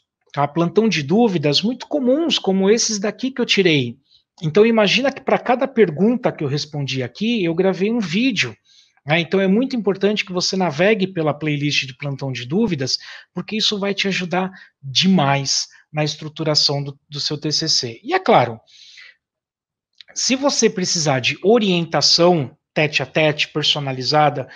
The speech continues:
com o professor Fábio e comigo, o link, ele está aqui, T C C agora vai ponto com barra aprovado, em que nós temos uma plataforma com vídeos diferentes do YouTube, livros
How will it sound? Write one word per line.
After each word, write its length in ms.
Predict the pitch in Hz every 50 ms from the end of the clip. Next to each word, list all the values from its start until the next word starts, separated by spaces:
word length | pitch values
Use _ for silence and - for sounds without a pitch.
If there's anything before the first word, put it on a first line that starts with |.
| - - - _ _
com 200 | - 175 175 175
o 60 | 165
professor 540 | - 160 151 147 - 147 - - 151 139 131
Fábio 540 | - - 147 139 131 131 127 131 127 - _
e 100 | - 147
comigo, 600 | - - - 127 139 185 226 233 175 135 127 113 - _ - - - _ _ _ -
o 80 | 208 220
link, 520 | 214 190 208 247 269 262 - - - _ _ _ _ _ _ _ _
ele 180 | 220 240 254 269
está 200 | - - - 302
aqui, 440 | 277 - - 190 160 123 117 117 _ _ _ _ _ _ _ -
T 80 | 156
C 160 | 147 - 156 151
C 200 | - - 156 143
agora 320 | 135 127 135 127 127 123
vai 300 | 117 135 151 180 202 208
ponto 360 | 196 - 151 139 139 - - -
com 300 | - 170 190 208 214 190
barra 380 | 175 180 185 185 170 180 180
aprovado, 720 | 175 175 - 196 190 151 143 156 160 170 175 165 180 185 - - - - - _ _ -
em 140 | 170 180 180
que 160 | - - 180
nós 240 | 180 180 175 - -
temos 600 | - 170 160 151 147 135 123 139 - - - -
uma 120 | - 139 139
plataforma 840 | - - 139 131 - 135 120 - - - 175 190 220 240 233 214
com 220 | 214 - 185 180 165
vídeos 460 | 139 139 156 151 139 127 135 127 120
diferentes 720 | 127 127 - - 135 131 139 165 202 226 - 185 175 143
do 100 | 135 139
YouTube, 600 | 127 123 123 - - 175 202 226 202 220 220 190 - - - - - - - - - - _ _ -
livros 840 | 131 143 165 208 226 226 185 170 202 208 208 190 - - - - -